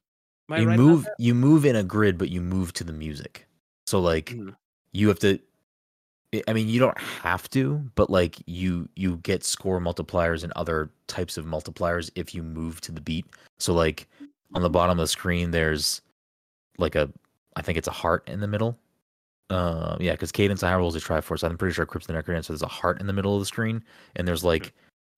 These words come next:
Speaker 1: Mm-hmm.
Speaker 2: the, you can see the, like, whatever the, whatever those bars are called on, like, a sheet of music. What, what are those w-, called?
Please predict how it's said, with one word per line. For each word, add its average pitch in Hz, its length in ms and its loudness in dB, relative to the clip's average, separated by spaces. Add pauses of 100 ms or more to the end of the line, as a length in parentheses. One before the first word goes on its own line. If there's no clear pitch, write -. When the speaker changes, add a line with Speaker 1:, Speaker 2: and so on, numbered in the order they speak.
Speaker 1:
Mm-hmm. 85 100 -8
Speaker 2:
the, 90 260 2
you 92 120 0
can 85 140 -6
see 95 220 0
the, 78 280 2 (300)
like, 69 180 -8
whatever 78 320 -2
the, 78 240 -2 (280)
whatever 127 260 2
those 110 140 4
bars 85 420 2
are 80 80 -4
called 80 320 -2
on, 80 80 -4
like, 82 160 -6
a 82 260 -4 (420)
sheet - 220 -4
of 87 60 -4
music. 80 440 -8
What, - 220 -2
what 95 120 -4
are 110 40 0
those 95 260 -2
w-, - 260 -10
called? - 360 -10